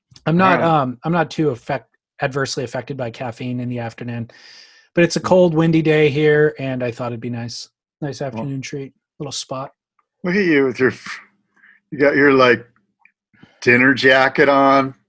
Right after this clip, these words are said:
Speaker 2: What is
Speaker 1: Got
Speaker 2: this?
Speaker 1: <laughs> got the logo on the, the cup.
Speaker 2: What's that?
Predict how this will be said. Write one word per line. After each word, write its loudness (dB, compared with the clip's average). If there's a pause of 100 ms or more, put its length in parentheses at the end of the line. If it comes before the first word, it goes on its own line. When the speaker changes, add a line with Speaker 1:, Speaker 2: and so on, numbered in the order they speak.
(840)
Speaker 2:
What -4
is -2
Speaker 1:
Got -6 (480)
Speaker 2:
this? -16 (320)
Speaker 1:
<laughs> -18
got 0
the -6
logo -4
on -6
the, -8 (220)
the -4
cup. -6 (760)
Speaker 2:
What's -4
that? 2